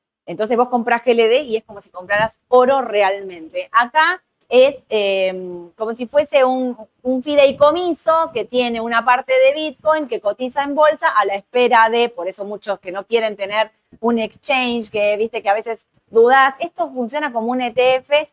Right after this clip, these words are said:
pero no replica exactamente el movimiento, no está compuesto por Bitcoin, sino que tiene un dos, tres por ciento de las tenencias de Bitcoin en el mundo. Pero,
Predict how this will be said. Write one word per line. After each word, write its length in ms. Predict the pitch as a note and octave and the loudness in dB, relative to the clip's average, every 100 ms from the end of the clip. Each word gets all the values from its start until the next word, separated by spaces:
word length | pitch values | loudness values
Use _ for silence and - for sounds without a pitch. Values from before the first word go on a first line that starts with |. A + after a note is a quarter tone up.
| _ | _
pero 220 | - G#3 G3+ | -2 0 4
no 180 | B3 | 4
replica 800 | C4 A#3 G#3 - C4 C#4 B3+ G#3 | 4 2 -2 -2 0 0 0 -2
exactamente 1200 | F#3+ - - A#3+ A#3 _ - G#3 G3+ A3 A3 A3 | -4 -8 -4 0 0 _ 0 0 0 -4 -6 -4
el 80 | G#3+ | -6
movimiento, 720 | G3 G3 G3 G3+ G#3+ G#3+ G#3 | -4 -6 -8 -10 -12 -12 -10
no 80 | G#3 | -10
está 180 | A3+ A#3+ | -4 -2
compuesto 600 | G#3 G3 F#3+ G#3+ - G#3+ _ | -2 -8 -6 -6 -4 -6 _
por 240 | A3 G#3+ G3+ | 0 0 0
Bitcoin, 380 | G#3 G#3 G3 | -4 -4 -10
sino 160 | F#3 A3 | -8 -8
que 80 | G#3+ | -6
tiene 160 | A3 | -6
un 140 | G#3 G3+ | -8 2
dos, 200 | A3 G#3 | 2 2
tres 180 | G#3+ G#3+ | -8 -6
por 120 | G3+ | -8
ciento 220 | A3 G#3 | -8 -2
de 60 | G#3 | -2
las 140 | F#3 _ | -2 _
tenencias 480 | - G3 A3 G#3+ A3 | -8 -6 -6 -8 -8
de 100 | G3 | -6
Bitcoin 400 | G3 G3+ A3 G#3+ _ _ _ G#3+ | -6 -8 -10 -10 _ _ _ -2
en 160 | C4 | 0
el 180 | C#4 D4+ | 2 0
mundo. 340 | D#4+ D#4 D4+ D#4+ E4+ _ _ _ - | 0 -2 0 0 -2 _ _ _ -2
Pero, 240 | E4+ F4 | 0 0